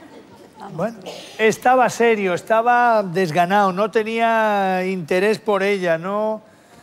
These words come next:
eh, había esa, esa actividad que se presupone de alguien que lleva toda la semana en otra ciudad.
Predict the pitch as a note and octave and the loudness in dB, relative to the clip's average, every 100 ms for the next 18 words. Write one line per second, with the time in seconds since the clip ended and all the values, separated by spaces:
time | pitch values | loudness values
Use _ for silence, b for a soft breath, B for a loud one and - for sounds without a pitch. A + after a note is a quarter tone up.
0 | B - F3+ F3+ E3+ D#3+ F3 G3 G3+ G#3 | B -10 -4 -2 0 -2 -2 0 0 0
1 | G#3+ G3 F#3+ F3+ F3 D#3+ F3+ - G3 - | 0 0 2 2 0 -2 -6 -4 -4 -4
2 | G3+ G3 G#3 F#3 G3 D#3+ F3 F3 D#3 G3+ | -4 0 0 0 -4 -2 -4 -4 -2 -2
3 | G#3+ G3 G3 G#3+ F#3 F#3+ G3 G3 F#3+ F#3 | 0 -2 -2 -2 0 2 2 0 -2 -2
4 | E3 F3 F#3+ G3+ F#3+ F3+ F3+ F3 F3+ G#3+ | -4 -6 -4 -4 -6 -6 -6 -4 -2 0
5 | C3 | -2